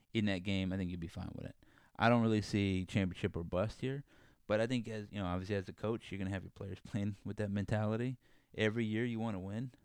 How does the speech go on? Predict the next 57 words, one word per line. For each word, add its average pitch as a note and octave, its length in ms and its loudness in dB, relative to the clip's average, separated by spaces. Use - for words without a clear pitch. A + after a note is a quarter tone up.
Every G#2+ 320 0
year A2 240 2
you A2 140 -2
want G#2 240 -6
them G#2+ 240 0
to - 120 -8
compete G#2+ 440 -4
like F#2+ 140 -10
they F2+ 100 -10
can G#2 340 -4
win, B2+ 220 -2
so G#2+ 140 -6
that A2+ 180 0
way B2+ 100 0
they're C3+ 100 0
ready C#3 220 2
to D3 120 -8
win. C#3+ 220 -2
So - 100 -4
they're G#2 140 2
not, B2 240 2
when A#2+ 200 4
the A#2 80 4
moment C#3 380 6
comes C3 360 4
and G#2+ 120 4
it's F#2+ 120 -4
time A#2+ 220 0
to A2+ 80 2
win A2+ 160 0
a G2 60 0
championship A2+ 580 -2
and F2+ 80 -4
they F2+ 80 0
gotta G2+ 200 2
go G2 160 2
execute, A2+ 580 -4
they're G2+ 100 -4
not G2 240 -4
like, - 160 -10
"Well, C#3+ 280 0
you D3 120 0
know, B2+ 80 2
I G#2+ 40 0
didn't A2 140 0
really A2+ 120 2
think A2 160 -4
I A2 40 0
was A2+ 100 -4
gonna B2 120 -2
be D3+ 180 -2
here." A#2+ 260 -6
But F#2+ 100 -12
they're G2+ 100 -8
like, F#2+ 140 -8
"No, A#2 120 2
no, F#2+ 220 -4